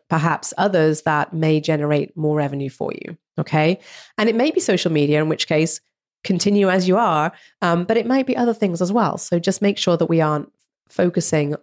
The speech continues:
in the wrong place. The second thing is we wanna make sure you're focusing on platforms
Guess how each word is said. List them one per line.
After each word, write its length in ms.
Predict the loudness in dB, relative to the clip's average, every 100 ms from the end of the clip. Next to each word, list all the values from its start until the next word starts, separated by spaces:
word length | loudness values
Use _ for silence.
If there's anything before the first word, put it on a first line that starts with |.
| _
in 100 | -2
the 80 | -2
wrong 160 | -4
place. 460 | -8 -10 -10 -12 -14 _ _ -20 -20 -20 _
The 60 | -2
second 300 | 0 0 2
thing 200 | 2 2
is 280 | 4 2 2
we 140 | 0
wanna 220 | 2 2
make 160 | 0 0
sure 160 | 0 0
you're 100 | 0
focusing 480 | 0 0 0 0
on 140 | 0 -4
platforms 720 | -4 -4 -2 0 2 2 0